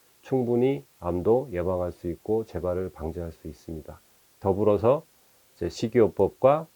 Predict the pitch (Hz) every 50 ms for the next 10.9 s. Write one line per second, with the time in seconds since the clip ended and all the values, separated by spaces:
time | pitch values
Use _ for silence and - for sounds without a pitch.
0 | _ _ _ _ _ _ _ - 87 82 82 90 92 95 98 95 92 - - 90
1 | 101 92 - _ - 90 - _ - 123 135 143 147 143 _ 95 90 98 98 92
2 | 92 92 92 90 - 95 95 87 - 98 95 92 - - - 92 - - 120 104
3 | 95 92 - 104 101 85 92 90 90 104 117 107 87 80 _ _ _ _ _ _
4 | _ _ _ _ _ 82 82 82 80 78 78 78 82 - _ _ _ _ _ -
5 | - - 147 139 139 127 110 107 98 90 - - 90 87 90 92 92 - 107 98
6 | - - 101 87 - 90 90 87 80 80 78 - 101 98 87 76 80 _ _ _
7 | _ _ _ _ _ _ _ _ _ _ 90 85 82 80 80 78 78 78 - -
8 | _ _ _ _ _ _ _ _ _ - 92 92 98 107 113 113 113 110 107 104
9 | 101 90 - - 95 90 90 87 87 87 87 98 101 98 - - - 101 - -
10 | _ _ _ _ - - - - 123 123 123 110 95 110 110 98 82 80